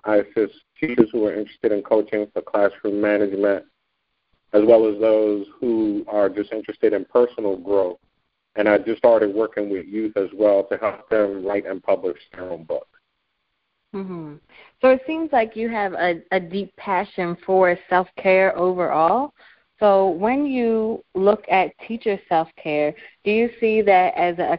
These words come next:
Speaker 2: collaborative activity or an individual experience? How do you define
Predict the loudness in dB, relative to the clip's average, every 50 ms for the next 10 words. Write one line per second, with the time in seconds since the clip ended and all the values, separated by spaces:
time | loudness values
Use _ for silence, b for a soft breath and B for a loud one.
0 | -4 -4 0 2 2 4 2 2 0 0 2 2 2 2 2 0 -2 -2 -4 -6
1 | _ -8 -6 -4 -4 -4 -4 -2 -4 -4 -4 -4 -4 -4 -2 0 0 0 -2 -2
2 | B B B B B -2 0 2 0 2 2 0 0 0 -2 0 0 -2 0 0
3 | 0 -2 -2 -6 -10 _ -2 0 2 2 2 0 -2 -4 -2 -2 0 0 0 -2
4 | -2 -2 -4 -6 -6 -2 -2 -2 -2 -2 -4 -6 -8 -10